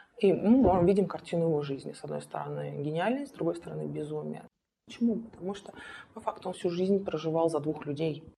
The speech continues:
То есть нагрузка на одного конкретного человека, да, вообще-то очень большая. И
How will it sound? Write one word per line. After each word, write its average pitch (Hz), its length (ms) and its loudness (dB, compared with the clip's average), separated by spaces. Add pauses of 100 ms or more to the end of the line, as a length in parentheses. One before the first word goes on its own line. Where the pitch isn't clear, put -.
(400)
То 156 60 -8
есть - 160 -10
нагрузка 165 460 4
на 143 100 0
одного 160 300 8
конкретного 147 500 2
человека, 208 540 2
да, - 220 -2
вообще-то - 380 -2
очень 185 320 -8
большая. 170 520 -14 (440)
И 190 300 0